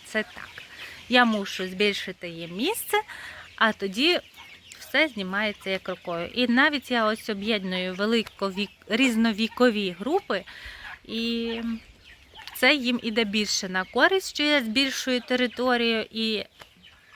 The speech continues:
об'єдную, ніж то, щоби я кожного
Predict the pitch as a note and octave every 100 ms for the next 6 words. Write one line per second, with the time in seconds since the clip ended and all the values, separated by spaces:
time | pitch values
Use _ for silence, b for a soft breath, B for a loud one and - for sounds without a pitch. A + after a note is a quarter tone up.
0 | _ - A3 G#3+ A#3+ G#3+ G#3 G3+ G3+ G#3
1 | A3 - B3+ - G#3+ G3+ G#3+ G3 F#3+ -
2 | A#3+ B3 A#3+ A3+